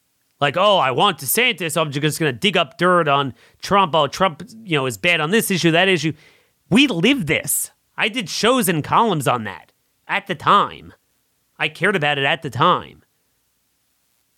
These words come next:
Something interesting when you care about the issues that matter and the way they matter at the time they matter.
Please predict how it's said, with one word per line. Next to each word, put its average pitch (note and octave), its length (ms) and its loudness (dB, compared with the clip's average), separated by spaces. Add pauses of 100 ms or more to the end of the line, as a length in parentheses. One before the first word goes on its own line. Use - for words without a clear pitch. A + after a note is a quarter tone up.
(1400)
Something F3+ 360 -4
interesting C#3+ 520 0
when A#2+ 120 0
you B2 120 -2
care E3+ 220 -2
about D3 240 -2
the D#3 100 -12
issues D3 280 -8
that C#3 140 -4
matter C#3 240 -2
and B2+ 80 -6
the B2 60 -2
way C3+ 160 0
they C3 140 2
matter B2 220 2
at A2+ 80 -4
the A2 60 -10
time D3 280 -2
they B2 80 -6
matter. G#2+ 340 -14